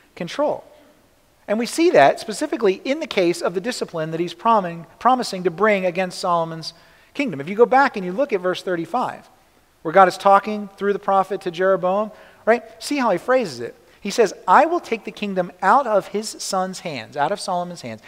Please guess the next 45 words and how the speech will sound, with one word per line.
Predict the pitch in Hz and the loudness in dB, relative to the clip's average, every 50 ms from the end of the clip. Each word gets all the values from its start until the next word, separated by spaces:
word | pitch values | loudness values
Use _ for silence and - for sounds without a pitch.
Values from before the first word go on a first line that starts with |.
| - - - | -20 -12 -2
and | 170 156 165 | -2 0 0
I | 165 | 2
will | 160 170 | 0 -2
give | 165 170 208 226 | -2 -2 -4 -4
it | 240 - | -4 -8
to | - 226 | -8 -4
you," | 202 170 139 110 107 | -2 -2 -2 -2 -4
that | 117 127 131 | -6 -4 -4
is | 151 151 | -4 -6
Jeroboam, | - 165 160 165 165 143 127 113 107 107 110 117 - - _ - - _ _ _ | -4 -2 0 0 0 -2 -4 -8 -8 -10 -14 -16 -20 -20 _ -20 -20 _ _ _
"ten | - 180 185 185 185 | -4 -4 -2 -2 -2
tribes." | - - 170 151 123 107 - - - - - _ _ _ _ _ _ _ _ _ _ _ _ _ _ _ _ _ _ _ _ _ | 0 2 4 4 4 2 -2 -8 -16 -20 -20 _ _ _ _ _ _ _ _ _ _ _ _ _ _ _ _ _ _ _ _ _
You | 156 | -14
see | - - 214 226 | -12 -8 -8 -6
that? | 254 254 170 | -6 -6 -4
Who's | 233 302 311 | -4 -4 -4
in | 349 349 277 | -4 -6 -6
control | 277 269 226 - 277 302 320 311 277 | -8 -8 -8 0 2 4 4 4 4
of | 202 151 | 2 4
all | 147 135 135 | 4 2 4
this | 127 143 143 - | 2 0 -4 -4
that's | - 160 - | -10 -12 -6
happening? | - 196 214 226 - 123 104 - _ _ _ _ _ _ _ _ | -2 -2 -2 -2 -4 -8 -16 -18 _ _ _ _ _ _ _ _
God | - 220 262 311 285 | -4 4 4 4 4
is. | 135 110 - - - - - - _ _ | 4 0 -4 -12 -20 -20 -20 -20 _ _
He's | - - 262 302 302 | -8 -4 -4 -2 0
the | 339 302 | 0 2
one | 233 175 135 | 2 2 0
who's | 135 - - | -2 -6 -4
gonna | 151 131 117 | -4 -4 -4
take | - - 151 156 170 - | -4 -4 -4 -6 -4 -4
it | 196 208 208 - - - - | -6 -6 -6 -12 -20 -16 -14
and | 131 | -12
he's | 151 160 - | -12 -12 -6
gonna | - 202 202 202 | -4 -4 -2 -2
give | 196 - 254 269 180 | -4 -2 -2 -2 -2
it. | 123 - - - - | -2 -8 -12 -20 -12
He | - 196 196 185 | -8 -6 -4 2
hasn't | 180 220 269 262 285 - | 2 2 2 2 0 -4
relinquished | 240 208 196 196 190 - 202 180 - | -4 -4 -4 -4 -6 -6 -8 -8 -8
control, | - 196 180 - 247 247 151 - - - - | -8 -12 -10 -2 0 0 0 0 -2 -10 -14
not | - 190 233 269 262 | -4 -2 -2 -2 -2
for | - 254 | -6 -8
a | 226 | -8
second. | - - 254 277 - - - | -8 -8 -10 -12 -12 -14 -20